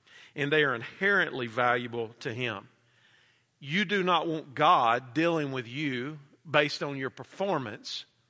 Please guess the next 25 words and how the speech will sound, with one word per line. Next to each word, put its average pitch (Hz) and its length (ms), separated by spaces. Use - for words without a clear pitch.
You 151 200
want 156 220
God 160 380
dealing 139 300
with 127 140
you 139 180
based 143 320
on 131 100
His 127 200
love 151 280
for 143 180
you, 120 300
and 135 180
in 131 120
response 180 520
to 147 80
His 127 220
love 165 240
for 147 140
you, 123 320
you 135 180
want 139 140
to 120 60
be 113 100
faithful. 107 500